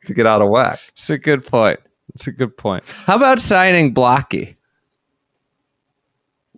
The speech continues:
Speaker 1: Well, <laughs> yeah. I'm on the card.
Speaker 2: <laughs>
Speaker 1: In the,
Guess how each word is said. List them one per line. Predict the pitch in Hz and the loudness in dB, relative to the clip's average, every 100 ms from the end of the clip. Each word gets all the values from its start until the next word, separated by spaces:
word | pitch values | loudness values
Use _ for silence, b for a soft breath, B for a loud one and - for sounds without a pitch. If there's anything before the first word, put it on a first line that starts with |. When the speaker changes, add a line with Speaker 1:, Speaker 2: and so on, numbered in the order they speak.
| _ _ - | _ _ -4
Speaker 1:
Well, | 131 123 - | 0 0 0
<laughs> | 131 | -4
yeah. | 131 160 - - | -6 -6 -10 -4
I'm | 127 | 0
on | 117 113 | 2 2
the | 104 | 0
card. | - 104 110 151 - | -2 0 2 2 0
Speaker 2:
<laughs> | 190 - - _ - _ - - 160 | -2 -4 -8 _ -20 _ -20 -10 0
Speaker 1:
In | 120 | 2
the, | 117 98 | 4 2